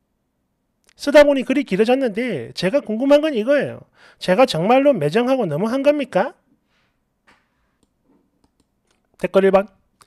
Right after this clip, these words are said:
저도 같은 생각이에요. 쓰니가 그 장례식장 찾아가면 은근슬쩍 다시 앵겨붙을 작정이었다고 봅니다.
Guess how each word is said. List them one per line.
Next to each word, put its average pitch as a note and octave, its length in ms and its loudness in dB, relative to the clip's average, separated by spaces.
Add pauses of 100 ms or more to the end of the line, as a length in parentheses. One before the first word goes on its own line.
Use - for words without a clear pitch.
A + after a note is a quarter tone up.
(340)
저도 B3+ 320 6
같은 B3 260 2
생각이에요. B3+ 640 0 (520)
쓰니가 D4 520 2
그 C#4 180 0
장례식장 B3 600 -2
찾아가면 C4 880 4
은근슬쩍 D4 760 0
다시 D4 260 2
앵겨붙을 C4+ 540 -2
작정이었다고 C4 880 0
봅니다. A#3+ 540 0